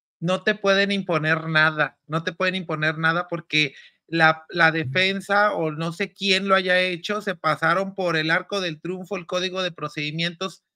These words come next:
este, penales al exhibir las pruebas, este, cuando el juicio no había terminado. Yo creo que eso habla de mañoserías. De, yo creo que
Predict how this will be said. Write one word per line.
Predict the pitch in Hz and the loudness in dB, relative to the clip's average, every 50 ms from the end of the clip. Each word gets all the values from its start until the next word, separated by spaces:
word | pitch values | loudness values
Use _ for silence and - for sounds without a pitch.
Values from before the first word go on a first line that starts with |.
| _ _ _ _ _ _ _ | _ _ _ _ _ _ _
este, | - 151 151 147 143 135 - - - - 143 139 139 135 135 135 135 135 131 135 135 _ | -10 -8 -6 -6 -6 -8 -12 -12 -6 -4 -2 -2 -2 -2 -2 -4 -4 -6 -6 -8 -8 _
penales | - 160 160 160 180 180 185 196 196 196 208 240 247 - - _ _ _ _ _ _ | -2 -2 0 2 4 6 6 6 6 4 0 -2 -4 -8 -16 _ _ _ _ _ _
al | - - 160 170 185 196 208 | 0 2 4 4 6 4 4
exhibir | 208 196 170 - - - 175 170 165 165 185 202 208 214 202 | 0 -2 -4 -6 -12 -8 -8 -6 -6 -4 -4 -2 -2 -2 -2
las | 196 214 202 196 196 196 - _ - | 2 2 2 2 2 -2 -6 _ -4
pruebas, | 202 196 196 196 202 208 214 202 208 208 214 240 262 - - - _ _ _ _ _ _ _ - | -2 0 2 2 4 2 4 4 4 4 4 2 0 -4 -12 -20 _ _ _ _ _ _ _ -10
este, | 151 156 156 156 156 151 - _ - - 156 151 151 156 156 156 156 | -6 -4 -4 -4 -4 -8 -12 _ -8 -6 -6 -4 -4 -4 -6 -6 -4
cuando | - 190 185 185 180 185 | -2 0 0 0 -2 -6
el | 175 | -8
juicio | 170 - 202 202 170 208 196 | -6 -8 -8 -6 -6 -6 -4
no | 196 | -4
había | 190 185 190 190 190 | -2 -2 -2 -4 -4
terminado. | - 180 165 156 151 147 147 147 147 151 156 160 147 143 117 _ _ _ _ _ _ _ _ | -6 -8 -8 -6 -8 -8 -4 0 0 2 2 0 -2 -4 -12 _ _ _ _ _ _ _ _
Yo | _ 127 170 190 - | _ -6 -6 -6 -4
creo | - 214 208 208 | -6 -6 -6 -4
que | - 220 | -2 -2
eso | 220 214 - 214 196 180 | -2 -2 -4 -4 -2 0
habla | 175 175 175 180 180 190 190 185 185 196 208 - - _ - | 2 2 2 2 0 0 2 2 4 4 2 0 -4 _ -14
de | 147 147 165 170 175 175 180 185 185 185 175 _ _ _ | -8 -4 -4 -2 -2 -2 -4 -4 -6 -8 -14 _ _ _
mañoserías. | 165 170 170 175 180 180 175 170 156 - - 156 147 156 180 190 202 196 170 147 - - - _ _ _ _ _ _ _ _ _ - | -4 -2 -2 0 -2 -2 -6 -8 -8 -6 -6 -6 -6 -6 -4 0 2 2 2 2 -2 -6 -20 _ _ _ _ _ _ _ _ _ -16
De, | 160 160 170 165 - - | -12 -12 -12 -12 -12 -14
yo | 190 165 196 175 | -10 -8 -8 -8
creo | - 208 208 208 | -6 -8 -8 -4
que | - 220 214 196 - | -2 -2 -2 -2 -4